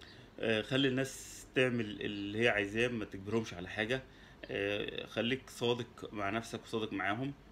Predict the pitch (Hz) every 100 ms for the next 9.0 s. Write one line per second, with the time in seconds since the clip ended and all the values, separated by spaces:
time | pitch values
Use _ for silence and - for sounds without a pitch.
0 | - - - - 110 110 110 117 127 127
1 | 107 131 123 107 107 107 117 - 107 123
2 | 123 120 123 - 110 120 131 117 113 123
3 | 127 135 123 143 127 117 127 127 123 131
4 | 117 104 - 117 117 131 - - - -
5 | - - - - 104 143 131 - 107 101
6 | 127 117 107 104 92 82 104 113 117 110
7 | 110 120 127 113 117 117 117 117 - 104
8 | 110 120 117 110 107 120 107 123 139 139